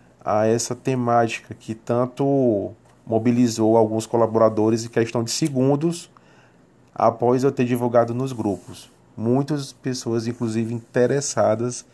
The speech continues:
em estar participando. Isso é extremamente interessante, é positivo. Eu espero que as pessoas que tenham esse interesse sejam pessoas realmente que tenham um comprometimento, né, em querer somar com a área da segurança e saúde do trabalho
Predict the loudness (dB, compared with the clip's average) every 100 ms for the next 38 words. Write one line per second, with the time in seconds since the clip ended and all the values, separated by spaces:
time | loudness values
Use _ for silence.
0 | _ _ _ -10 -4 -4 2 2 2 -2
1 | -2 -8 -6 -4 -4 -6 -12 -12 -8 -4
2 | -4 -2 -2 -2 -4 -6 -10 -6 -2 0
3 | 0 -2 -2 -4 -6 -16 -8 -8 -2 -2
4 | 0 -4 -4 -2 -2 -4 -10 _ _ _
5 | _ _ -2 -2 -2 -2 0 0 -4 -6
6 | -4 -2 -4 -4 -6 -4 -4 -2 -2 -4
7 | -4 -6 -4 -4 -6 -4 -2 -2 -6 -6
8 | -8 -6 -4 -2 -2 0 0 0 -4 -8
9 | -8 -4 -4 -4 -8 _ _ -20 _ _
10 | -12 -6 -6 -2 -2 0 -2 -2 -4 -2
11 | 0 -2 -8 -12 -4 -4 -2 -2 0 -2
12 | -2 -6 0 0 0 -2 -12 _ _ _
13 | _ _ -14 -2 2 2 2 2 2 0
14 | 0 2 4 2 0 -4 -4 -2 -2 -2
15 | -4 -6 -4 -4 -6 -6 0 0 2 2
16 | 2 -2